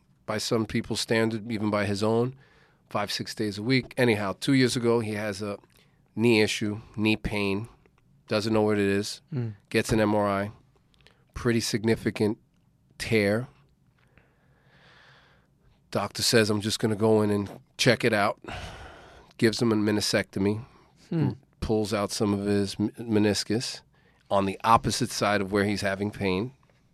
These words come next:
Speaker 2: Wow.
Speaker 1: Lateral knee pain, he takes out the medial meniscus or piece of. And, um, three weeks later, the gentleman,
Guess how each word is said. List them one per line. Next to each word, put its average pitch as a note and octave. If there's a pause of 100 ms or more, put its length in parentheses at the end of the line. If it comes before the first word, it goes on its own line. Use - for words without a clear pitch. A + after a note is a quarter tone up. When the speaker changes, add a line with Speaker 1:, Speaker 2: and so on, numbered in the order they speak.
(400)
Speaker 2:
Wow. A2 (400)
Speaker 1:
Lateral A2
knee G#2+
pain, G#2+
he G2+
takes G#2
out G2+
the G2+
medial G2+
meniscus F#2+
or G2+
piece -
of. F#2+ (720)
And, A#2
um, A2+ (320)
three C#3+
weeks C#3
later, A#2
the A2+
gentleman, A2